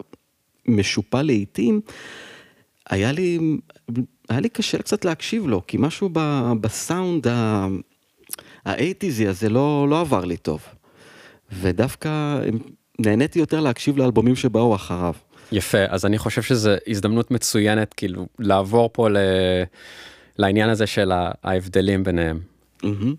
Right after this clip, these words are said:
Speaker 2: האלבום הראשון, אני פחות שומע שם הלהקה. אה, זאת אומרת, זה, זה ברור שהם כבר היו להקה. אנחנו יודעים
Speaker 1: כן.
Speaker 2: את זה כעובדה
Speaker 1: בטח,
Speaker 2: קיימת. הם
Speaker 1: הם
Speaker 2: היו
Speaker 1: היו
Speaker 2: להקה
Speaker 1: להקה.
Speaker 2: והם,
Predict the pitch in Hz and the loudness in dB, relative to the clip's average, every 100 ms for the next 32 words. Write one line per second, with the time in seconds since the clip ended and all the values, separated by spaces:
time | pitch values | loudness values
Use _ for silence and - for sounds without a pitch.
0 | _ - 92 95 127 185 151 - 170 170 | _ 0 0 2 2 2 0 2 2 4
1 | 156 - _ _ _ _ _ _ _ - | 2 -2 _ _ _ _ _ _ _ -6
2 | 110 113 135 165 151 - - 170 - 135 | 0 2 4 4 2 -2 -2 -2 2 2
3 | 143 165 131 107 95 92 - 147 90 _ | 2 2 0 0 2 0 0 -2 -2 _
4 | _ _ 110 101 - 107 - _ - - | _ _ 0 0 0 -2 -2 _ -12 -10
5 | 139 - - 127 156 208 240 226 190 120 | -8 -4 0 2 4 2 0 0 0 2
6 | 110 123 107 90 - 107 - - 87 - | 4 4 2 0 -2 -4 -6 -10 -8 -2
7 | 98 101 120 120 110 - 98 98 104 104 | 0 2 4 2 0 -2 -2 0 0 2
8 | 107 143 104 92 95 95 127 135 110 104 | 2 2 0 0 2 4 6 4 2 2
9 | 104 135 123 95 87 95 | 0 2 2 -2 -2 -2